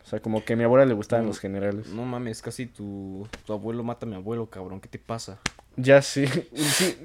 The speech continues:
Speaker 1: mi abuelo casi mata a mi abuelo y a tu abuelo.
Speaker 2: Y a mi abuelo.
Speaker 1: Sí,
Speaker 2: A, a to-,
Speaker 1: pero
Speaker 2: a todos nuestros abuelos,
Speaker 1: Sí,
Speaker 2: ¿no?
Speaker 1: güey,
Speaker 2: A la
Speaker 1: que
Speaker 2: verga.
Speaker 1: por culpa de ese cabrón que sí no estaremos
Speaker 2: Sí,
Speaker 1: haciendo esto.
Speaker 2: güey.
Speaker 1: Este, pero bueno, sí, ese, eso fue lo del día soleado.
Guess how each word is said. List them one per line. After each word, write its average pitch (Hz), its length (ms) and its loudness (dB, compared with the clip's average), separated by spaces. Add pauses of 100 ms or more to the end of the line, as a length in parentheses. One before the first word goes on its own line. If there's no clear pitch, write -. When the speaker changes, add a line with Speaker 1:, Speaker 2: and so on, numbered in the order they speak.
Speaker 1:
mi 147 160 4
abuelo 143 380 4
casi 151 160 -6
mata 143 240 0
a - 20 4
mi 127 100 2
abuelo 123 400 0
y 120 60 4
a 104 120 0
tu 104 120 2
abuelo. 120 360 4
Speaker 2:
Y 123 40 -2
a 131 60 0
mi 127 80 -2
abuelo. 123 500 0 (220)
Speaker 1:
Sí, - 120 -14
Speaker 2:
A, 139 220 4
a 139 80 2
to-, 175 120 2 (180)
Speaker 1:
pero - 40 -6
Speaker 2:
a 123 80 -2
todos 151 200 0
nuestros 123 200 -6
abuelos, 131 340 0
Speaker 1:
Sí, 170 100 4
Speaker 2:
¿no? 165 60 4
Speaker 1:
güey, 170 120 6
Speaker 2:
A 156 40 4
la 127 60 2
Speaker 1:
que 185 120 6
Speaker 2:
verga. 127 220 -2
Speaker 1:
por 151 120 -2
culpa 170 160 -6
de 190 60 -2
ese - 140 -2
cabrón 143 260 2
que 160 140 4
sí 160 300 2
no 147 140 2
estaremos 151 300 4
Speaker 2:
Sí, 165 60 2
Speaker 1:
haciendo 180 260 2
esto. 165 180 2
Speaker 2:
güey. 151 200 0 (840)
Speaker 1:
Este, 104 1300 0
pero 110 120 -2
bueno, 113 160 0
sí, 120 200 -2
ese, 113 180 -4
eso 117 140 -4
fue 120 160 -4
lo 117 100 2
del 98 260 0
día 107 140 -2
soleado. 95 560 -6